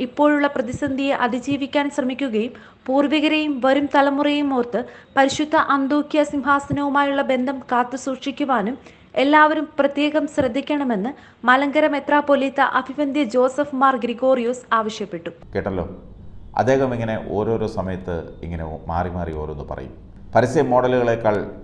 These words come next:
Speaker 2: വിദഗ്ധമായി കിട്ടുന്ന പ്രതിഫലത്തിനനുസരിച്ച് ഏത്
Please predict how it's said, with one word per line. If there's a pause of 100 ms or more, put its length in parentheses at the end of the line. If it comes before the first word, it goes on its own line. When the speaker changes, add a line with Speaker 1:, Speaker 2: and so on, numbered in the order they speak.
Speaker 2:
വിദഗ്ധമായി
കിട്ടുന്ന (100)
പ്രതിഫലത്തിനനുസരിച്ച് (520)
ഏത്